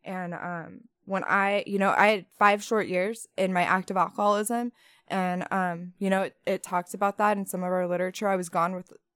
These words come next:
beyond recall within a few years. And, um, I remember,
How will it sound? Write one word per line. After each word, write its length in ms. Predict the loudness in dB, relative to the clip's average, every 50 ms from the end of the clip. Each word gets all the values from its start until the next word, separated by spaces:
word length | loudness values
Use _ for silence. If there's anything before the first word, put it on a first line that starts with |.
| _ _
beyond 460 | -2 2 6 6 6 6 4 2 -2
recall 500 | -8 -8 -2 2 2 2 2 0 -4 -8 _ -14
within 320 | -12 -10 -8 -6 -6 -8
a 40 | -8
few 200 | -10 -8 -8 -6
years. 420 | -4 -2 -2 -4 -4 -8 -14 -20 -20 _ _ _ -6
And, 260 | -4 -4 -2 -2 -4
um, 500 | -4 -4 -4 -4 -4 -6 -8 -10 -14 -18 _ _ _ _ _ _ _ _ _ -20 -8 -2
I 60 | 0
remember, 600 | 0 2 4 4 4 4 4 4 2 2 0 -4